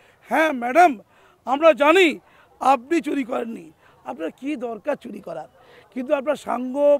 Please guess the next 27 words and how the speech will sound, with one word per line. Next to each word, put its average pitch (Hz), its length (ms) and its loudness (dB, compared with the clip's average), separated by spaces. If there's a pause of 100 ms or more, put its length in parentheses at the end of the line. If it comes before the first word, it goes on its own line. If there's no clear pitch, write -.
(100)
পাঙ্গ 254 340 -6
অনুচর 277 800 0
খেচর 381 540 4 (1120)
বাংলাকে 285 480 -4
তো 311 120 -10
ফাঁক 233 560 -6
করে 196 180 -12
দিল, 170 240 -20
শেষ - 480 0
করে 185 160 -14
দিল। 170 200 -20 (500)
আপনি 277 180 -2
কি 339 80 0
নীরব 320 360 4
থাকবেন? 359 360 0 (320)
"আমি 381 140 2
অন্ধ 359 600 2
রাষ্ট্র 330 340 0
দেখতে 302 280 -4
পাই 269 200 -4
না, 240 160 -8 (1080)
আমি 339 240 4
শুধু 330 180 0
পেকম 330 420 -4
পরে 311 220 -2
সিটি 302 260 -8
দিই।" 233 180 -14